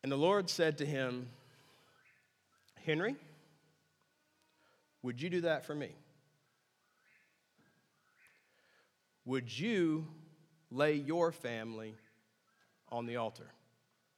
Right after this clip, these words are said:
And Henry did what most of us do whenever the Lord says something to us that we don't want to hear. He ignored it.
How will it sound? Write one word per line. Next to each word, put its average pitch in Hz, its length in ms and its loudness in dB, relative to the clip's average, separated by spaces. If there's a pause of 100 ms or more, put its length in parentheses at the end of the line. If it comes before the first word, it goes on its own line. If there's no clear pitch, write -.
(2750)
And 127 120 -2
Henry 247 320 6
did 139 500 4 (640)
what 127 240 -2
most 196 340 6
of 165 140 -2
us 139 160 -2
do 117 320 -4
whenever 117 240 -4
the 117 80 -8
Lord 147 320 0
says 151 260 0
something 131 360 -4
to 120 100 -6
us 120 200 -4
that - 120 -6
we 107 100 -8
don't 113 160 -8
want 113 160 -6
to 120 60 -8
hear. 208 200 -2 (1500)
He 143 80 -8
ignored 202 300 0
it. 90 80 -8